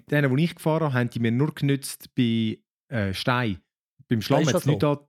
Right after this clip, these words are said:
Speaker 1: beim Schlamm
Speaker 2: Nein.
Speaker 1: bringt's nichts.
Speaker 2: Nein, also sie sagen explizit, das ist für mehr Haftung auf dem
Speaker 1: Ja.
Speaker 2: Stein.
Speaker 1: Aber dafür eben verschleißt sich der Pneu mehr und dann kannst du natürlich
Speaker 2: Mhm.
Speaker 1: auch wieder eben da, äh,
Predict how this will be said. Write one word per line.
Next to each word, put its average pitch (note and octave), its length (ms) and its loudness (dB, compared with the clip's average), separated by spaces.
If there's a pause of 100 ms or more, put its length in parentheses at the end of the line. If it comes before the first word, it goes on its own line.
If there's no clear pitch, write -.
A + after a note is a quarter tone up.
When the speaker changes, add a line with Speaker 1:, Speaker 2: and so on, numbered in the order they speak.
(520)
Speaker 1:
beim A#2+ 160 -2
Schlamm D3+ 200 2
Speaker 2:
Nein. D3+ 80 2
Speaker 1:
bringt's D3 220 -2
nichts. C#3 300 -2 (560)
Speaker 2:
Nein, E3 300 2
also D3 200 2
sie E3+ 180 -2
sagen D#3 260 0
explizit, D#3 580 -2
das B2 100 2
ist - 80 -8
für B2 420 4
mehr C3+ 500 2 (120)
Haftung B2+ 480 -4 (140)
auf B2 180 -4
dem A2+ 120 -6
Speaker 1:
Ja. G2 40 -4
Speaker 2:
Stein. G2+ 440 -4 (500)
Speaker 1:
Aber B2 140 0
dafür D3 280 2
eben A#2+ 220 -2
verschleißt A#2 480 -2
sich G2+ 120 -8
der - 100 -12
Pneu F3+ 320 0
mehr F3 360 0 (300)
und G#2+ 140 -8
dann G#2+ 100 -2
kannst A2 180 -4
du A2+ 40 -8
natürlich G#2+ 260 -2
Speaker 2:
Mhm. A2 60 0
Speaker 1:
auch G2+ 60 0
wieder G2+ 220 -2
eben G2 180 -6
da, F#2 180 -6 (160)
äh, A#2 400 -16